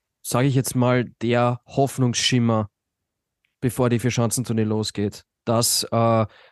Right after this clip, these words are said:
Karl Geiger am zweiten Tag bewiesen hat, hey, schreibt mich nicht ab, ich komm schon in Fahrt, keine Sorge. Weil wenn er nicht gestürzt wäre,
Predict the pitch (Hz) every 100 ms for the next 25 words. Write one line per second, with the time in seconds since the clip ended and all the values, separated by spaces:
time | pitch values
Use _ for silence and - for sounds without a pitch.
0 | - 120 113 113 123 120 120 - 117 -
1 | 120 110 120 - - _ _ _ _ _
2 | _ 135 107 123 127 127 120 120 123 123
3 | 123 - _ - _ _ _ _ - -
4 | 120 - 135 131 117 78 120 - - -
5 | _ _ _ _ 117 - 139 143 - 107
6 | 107 - 113 110 - - 113 120 - 117
7 | 107 104 120 120 123 127 123 - - 127
8 | 131 147 151 151 - 139 - 156 165 -
9 | 120 143 151 165 170